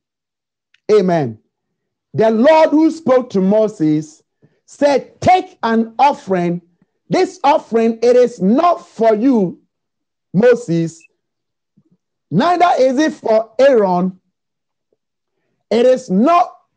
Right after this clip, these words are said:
for any other thing, but take an offering for me from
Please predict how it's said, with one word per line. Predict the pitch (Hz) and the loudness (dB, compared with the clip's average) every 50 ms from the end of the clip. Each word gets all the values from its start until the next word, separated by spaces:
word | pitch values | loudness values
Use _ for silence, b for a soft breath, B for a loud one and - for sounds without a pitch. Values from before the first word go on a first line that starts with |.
| _ _ _ _ _ _ _ _ _ _ _ _ _ _ | _ _ _ _ _ _ _ _ _ _ _ _ _ _
for | _ - 233 233 240 240 226 - _ _ _ _ _ _ _ _ _ _ _ _ _ _ - | _ -2 0 2 2 2 0 -2 _ _ _ _ _ _ _ _ _ _ _ _ _ _ 0
any | 285 311 320 302 311 311 302 | 0 2 2 2 0 0 -2
other | - 240 240 233 254 254 254 | -2 -2 -2 0 0 -2 -2
thing, | 254 - 214 190 175 156 151 b b b b b | -2 -4 -4 -2 -2 -4 -6 b b b b b
but | 156 240 247 247 240 - _ _ - | -2 0 0 0 -2 -6 _ _ -2
take | - 349 370 359 - - - - | 0 2 2 0 -2 -6 -8 -6
an | 233 226 220 226 - - - | -4 -2 -2 -4 -4 -4 0
offering | 269 277 277 - - - 214 277 269 269 262 | 0 0 0 -2 -6 -4 -2 0 0 0 -2
for | 226 - - - 202 196 | -4 -4 -2 -2 0 0
me | 190 175 190 240 247 208 156 123 113 _ _ _ _ _ _ _ _ _ _ _ _ _ _ _ _ _ _ _ _ _ _ _ _ _ _ _ _ _ _ _ _ _ _ _ _ | 0 0 0 0 0 0 -2 -4 -6 _ _ _ _ _ _ _ _ _ _ _ _ _ _ _ _ _ _ _ _ _ _ _ _ _ _ _ _ _ _ _ _ _ _ _ _
from | _ - - 233 262 269 254 254 - _ | _ -8 -2 0 0 0 0 -2 -6 _